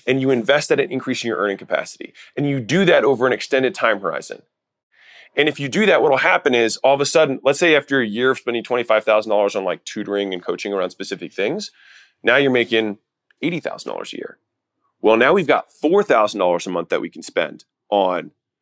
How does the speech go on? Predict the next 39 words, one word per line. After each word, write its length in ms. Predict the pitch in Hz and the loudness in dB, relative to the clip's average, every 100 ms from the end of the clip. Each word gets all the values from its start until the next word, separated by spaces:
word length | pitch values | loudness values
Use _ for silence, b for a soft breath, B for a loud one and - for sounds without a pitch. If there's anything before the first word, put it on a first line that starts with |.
| _ _ _ _ _ | _ _ _ _ _
coaching 460 | - 139 113 95 87 | 0 0 0 -4 -4
and 160 | 104 104 | -4 -2
mentorships 600 | 110 107 101 101 92 - | -2 -2 -2 0 -2 -2
and 140 | 107 | -4
learnings 460 | 101 110 107 98 90 | 0 0 0 -2 -4
and 160 | 113 104 | -8 -2
courses 420 | 117 104 107 101 | -2 0 -4 -4
and 160 | 101 | -4
whatnot. 300 | 95 92 82 - | -4 -4 -4 -2
And 100 | 120 | 0
guess 160 | 160 | 0
what 100 | 151 | 2
happens? 480 | 147 127 78 73 - _ _ _ | 2 0 -2 -8 -16 _ _ _
The 60 | 104 | -4
more 180 | 131 180 | 0 0
money 160 | 180 | 0
you 80 | 156 | -4
spend 260 | - 139 147 | -2 0 2
on 140 | 165 | 2
it, 160 | 175 - _ - | 0 -4 _ -12
the 80 | - | 0
faster 360 | 123 113 117 | 2 2 0
it's 100 | 107 | -6
gonna 180 | 107 104 | -4 -2
happen 440 | 107 113 135 131 - _ | -2 0 0 -4 -8 _
for 340 | _ 110 107 98 | _ -6 -4 -4
you. 360 | 98 82 - B B - | -4 -6 -10 B B -4
Because 240 | 139 160 | 0 2
it 80 | 185 | 2
makes 180 | 208 214 | 0 -2
complete 540 | 202 147 - 160 208 | -6 -8 -6 -6 -4
sense 480 | - 170 151 - - _ _ | 0 2 2 -2 -12 _ _
to 100 | - | -6
borrow 420 | - - 131 170 | -2 2 4 4
money 240 | 170 156 147 | 4 2 0
from 200 | - 131 | -4 -6
your 80 | 110 | -6
future 320 | 117 131 156 | -8 -8 -4
self 480 | - 180 190 - | 0 0 0 -8